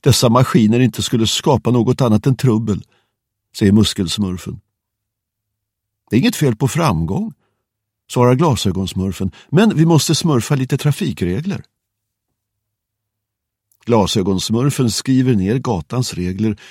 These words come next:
och läser upp dem för alla bilister. Sedan ställer han sig själv mitt i korsningen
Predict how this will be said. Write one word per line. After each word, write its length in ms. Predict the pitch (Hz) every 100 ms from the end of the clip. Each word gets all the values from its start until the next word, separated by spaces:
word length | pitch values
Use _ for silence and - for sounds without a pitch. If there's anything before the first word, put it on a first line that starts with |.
| - _
och 180 | - 165
läser 280 | 190 - 110
upp 200 | 214 -
dem 260 | 123 120 - _
för 120 | 185
alla 240 | 127 92
bilister. 520 | 104 90 85 - - - _ _ _ _ _ _ _ _ _ _ _ _ _ _ _ _ _ _ _ _
Sedan 240 | 120 127
ställer 300 | - - 87
han 120 | 107 127
sig 160 | 156
själv 240 | - 110 110
mitt 280 | 131 -
i 40 | 165
korsningen 580 | - 101 - 113 120